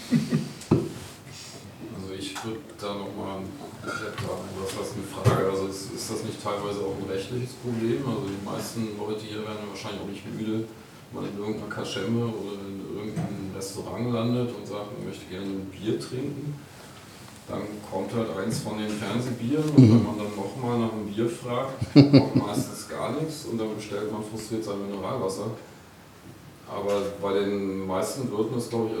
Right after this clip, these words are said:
Speaker 2: das Problem, sie haben kein Bewusstsein dafür, aber teilweise dürfen sie halt auch einfach kein anderes Bier.
Speaker 3: Das ist eine Frage der Bierverträge, meinst du, ne?
Speaker 2: Ja.
Speaker 3: Naja, das ist, das ist eines der größten Probleme überhaupt.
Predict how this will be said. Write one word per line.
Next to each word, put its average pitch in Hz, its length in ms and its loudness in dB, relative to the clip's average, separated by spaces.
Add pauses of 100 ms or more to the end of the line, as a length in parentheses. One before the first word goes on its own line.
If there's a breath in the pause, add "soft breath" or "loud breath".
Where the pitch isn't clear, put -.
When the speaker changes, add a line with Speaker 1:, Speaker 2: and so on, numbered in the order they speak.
(220)
Speaker 2:
das 107 140 -4
Problem, 107 380 0
sie 101 80 -2
haben 107 180 0
kein 104 200 -2 (200)
Bewusstsein 107 580 0
dafür, 127 380 0
aber 120 180 4
teilweise 110 360 2 (100)
dürfen 107 340 -2
sie 95 60 -4
halt 92 240 -4
auch - 160 -2
einfach - 240 -6
kein - 160 -6 (160)
anderes - 300 -6
Bier. - 320 -4 (1000)
Speaker 3:
Das 123 160 8
ist 110 120 8
eine 120 100 12
Frage 120 260 12
der 120 80 12
Bierverträge, 104 640 12
meinst 95 320 8
du, 104 60 2
ne? 107 200 8 (280)
Speaker 2:
Ja. 104 40 6
Speaker 3:
Naja, 104 220 8
das 101 180 6
ist, 113 200 6
das 101 120 6
ist 104 120 8
eines 98 180 8
der 98 120 6
größten 104 340 8
Probleme 98 340 6
überhaupt. 87 420 2